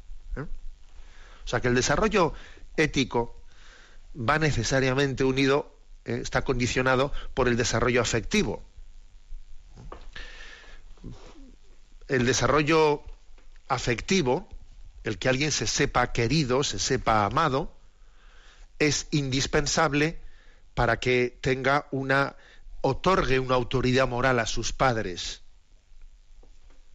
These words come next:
O sea, en la medida que se haya sentido querido, eh, incondicionalmente, eso le da una autoridad mo-,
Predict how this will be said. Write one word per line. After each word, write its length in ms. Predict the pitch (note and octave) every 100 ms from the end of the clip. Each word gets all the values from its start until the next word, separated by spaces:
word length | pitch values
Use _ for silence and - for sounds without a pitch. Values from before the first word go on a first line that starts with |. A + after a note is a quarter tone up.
| -
O 40 | -
sea, 80 |
en 60 | F2
la 60 | F2+
medida 220 | G#2+ B2
que 120 | A#2
se 100 | -
haya 140 | B2+
sentido 520 | B2 A#2+ A2+ C3 B2+ A#2+
querido, 540 | A#2+ B2+ B2+ B2+ B2 - - - - -
eh, 500 | - B2 A#2+ B2 B2 B2 - D#3 C#3+ - -
incondicionalmente, 1300 | C3+ A#2+ B2+ A#2+ A#2+ B2 C3 C3+ C3 B2+ A2+ C#3+ -
eso 460 | D3 - B2+ D3+ -
le 180 | A#2+
da 140 | A2+ C3+
una 180 | C#3 C#3
autoridad 540 | C3+ A2+ B2 A#2+ C3
mo-, 160 | B2+